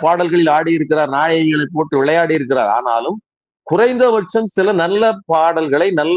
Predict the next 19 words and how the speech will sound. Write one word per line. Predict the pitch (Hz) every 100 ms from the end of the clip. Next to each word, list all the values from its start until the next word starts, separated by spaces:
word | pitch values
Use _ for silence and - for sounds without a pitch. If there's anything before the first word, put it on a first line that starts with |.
| 185
கருத்துக்களை | - 170 202 190 - 143 175
மக்களுக்கு | 151 - 143 135
சொல்லி | - 113 107
இருக்கிறார். | 95 98 104 139 - - _ _ _ _ _ _
"நாடென்ன | 113 143 160 165 156
செய்தது | 135 139 139 131 131
ஒண்ணு | 123 127
நமக்கு" | 123 131 117 131 143
அப்படின்னு | 110 107 143
சொன்னா, | 120 131 240 - _ -
"நீ | 147
எப்படி | 147 202 175
ஒழுக்கமாக | 156 151 151 151 139 120
இருக்க | 120 117 113
வேண்டும், | 107 147
இந்த | 190
நாட்டுக்கு | 160 151 147 127 127
நல்லவனா | 120 123 120 113
இருக்கணும், | 101 113 180